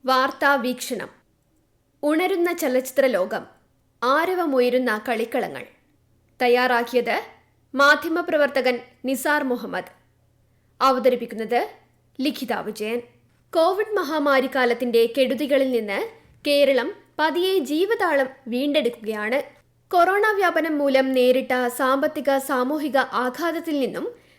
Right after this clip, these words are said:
മലയാളികൾ പൂർണ്ണമായല്ലെങ്കിലും ഭാഗികമായി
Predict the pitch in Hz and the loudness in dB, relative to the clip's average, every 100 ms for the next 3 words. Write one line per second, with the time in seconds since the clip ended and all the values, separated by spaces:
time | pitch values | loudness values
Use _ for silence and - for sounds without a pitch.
0 | - 302 330 381 415 381 330 339 - _ | -2 0 2 0 0 0 -2 -4 -14 _
1 | 320 359 381 415 370 311 277 277 277 233 | -2 0 0 2 2 0 0 0 0 -2
2 | 190 - _ _ - 269 262 262 294 269 | -4 -14 _ _ -4 0 0 0 -2 0
3 | 247 247 | 0 -2